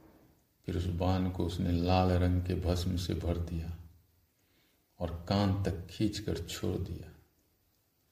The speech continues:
उस बाण के मुख से जो भस्म उड़ा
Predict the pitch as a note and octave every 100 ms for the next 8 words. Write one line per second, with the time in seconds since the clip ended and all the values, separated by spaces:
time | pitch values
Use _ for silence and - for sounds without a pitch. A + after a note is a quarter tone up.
0 | _ _ _ _ A#2+ - A#2 F#2 A2 C#3
1 | C3+ D3+ C#3 G#2 G#2+ - - C3+ B2 F2+
2 | E2+ G2+ G#2 - G#2+ G2+ A2 F2 D#2+